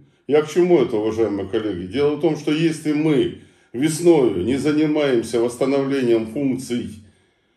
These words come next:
не боремся, не профилактируем состояние болезней желудка,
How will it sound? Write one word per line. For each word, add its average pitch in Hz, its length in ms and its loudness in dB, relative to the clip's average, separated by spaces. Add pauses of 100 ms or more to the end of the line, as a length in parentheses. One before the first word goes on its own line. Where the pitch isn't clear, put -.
(120)
не 151 200 6
боремся, 147 680 2
не 113 140 -2
профилактируем 147 960 0
состояние 123 800 0
болезней 117 640 -2
желудка, 123 720 -4